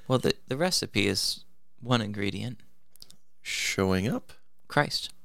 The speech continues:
Speaker 2: Uh, well, no, two, 'cause if we're
Speaker 1: And then
Speaker 2: not
Speaker 1: you have
Speaker 2: there.
Speaker 1: to show up.
Speaker 2: Yeah, so that's two.
Speaker 1: Ah, that's right. It requires our
Speaker 2: <laughs>
Speaker 1: participation. Two ingredients.
Speaker 2: Two ingredients.
Speaker 1: Jesus and you.
Speaker 2: Yeah.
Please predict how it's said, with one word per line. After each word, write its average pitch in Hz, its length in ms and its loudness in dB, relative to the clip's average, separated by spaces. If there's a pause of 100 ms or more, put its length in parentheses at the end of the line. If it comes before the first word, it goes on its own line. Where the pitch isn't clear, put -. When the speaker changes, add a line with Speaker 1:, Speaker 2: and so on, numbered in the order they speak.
(360)
Speaker 2:
Uh, 87 800 4
well, 151 200 6
no, 135 160 4
two, - 380 0 (340)
'cause 117 180 -4
if - 220 -8
we're 110 60 4
Speaker 1:
And 120 80 6
then 123 60 10
Speaker 2:
not 117 60 8
Speaker 1:
you 120 100 12
have 76 100 10
Speaker 2:
there. - 20 0
Speaker 1:
to 98 60 2
show 98 200 0
up. 92 200 0
Speaker 2:
Yeah, - 180 8
so 117 160 12
that's - 180 10
two. 113 240 10 (240)
Speaker 1:
Ah, 127 320 6
that's 120 140 12
right. 120 80 6
It 123 40 10
requires 120 260 12
our 139 140 12
Speaker 2:
<laughs> - 0 -
Speaker 1:
participation. 101 800 4 (260)
Two 208 160 10
ingredients. 123 680 12
Speaker 2:
Two 175 120 12
ingredients. 110 640 10 (220)
Speaker 1:
Jesus 107 560 6 (240)
and 101 160 2
you. 71 200 0 (200)
Speaker 2:
Yeah. 92 220 8